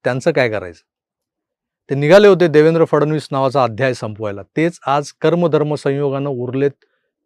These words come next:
केवळ नावापुरते, अगदी औषधाला उरतात तसे. विधिमंडळात तर यांना विरोधी बाकांवर देखील बसण्याचा नैतिक आधार, अधिकार उरलेला नाहीये. यांच्या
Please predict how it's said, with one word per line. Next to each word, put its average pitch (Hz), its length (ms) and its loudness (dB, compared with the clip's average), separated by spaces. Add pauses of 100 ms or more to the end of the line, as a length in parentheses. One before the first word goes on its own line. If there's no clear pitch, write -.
(100)
केवळ 139 260 -2
नावापुरते, 113 640 -6 (1000)
अगदी 113 320 -8
औषधाला 131 540 0
उरतात 123 380 -4 (100)
तसे. 110 200 -10 (960)
विधिमंडळात 160 580 2 (100)
तर 165 100 4
यांना 160 400 2
विरोधी 147 380 0
बाकांवर 151 520 2
देखील 151 280 -2
बसण्याचा 156 600 0
नैतिक 143 500 -4 (100)
आधार, 135 360 -2 (120)
अधिकार 135 380 -4
उरलेला 131 400 -4
नाहीये. 135 300 -8 (340)
यांच्या 139 220 2